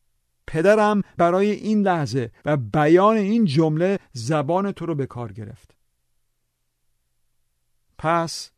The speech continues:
واضحه که چرا پتروس می‌خواست همه جا کنار عیسی باشه. چون پتروس می‌تونست در کنار عیسی کارهای معجزه آسا انجام بده و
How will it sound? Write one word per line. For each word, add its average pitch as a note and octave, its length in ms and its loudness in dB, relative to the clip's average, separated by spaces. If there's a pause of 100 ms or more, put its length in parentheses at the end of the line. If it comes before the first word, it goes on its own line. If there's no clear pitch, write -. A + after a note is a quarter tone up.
(120)
واضحه C#3+ 600 0
که C3 160 -8
چرا G3 300 -4
پتروس D3 600 -6 (280)
می‌خواست F3+ 600 -2
همه F#3 340 0
جا F3 460 2 (180)
کنار E3+ 380 0
عیسی E3 380 0
باشه. A#2+ 360 -6 (440)
چون D#3 220 -4
پتروس D#3 460 -4
می‌تونست F#3+ 540 -4 (180)
در D3+ 180 -2
کنار D#3 460 -4
عیسی E3+ 560 -2 (240)
کارهای F#3 840 0 (240)
معجزه D#3 520 0
آسا C#3 460 0
انجام G#3+ 320 0
بده F#3+ 380 0 (420)
و G#3 380 -4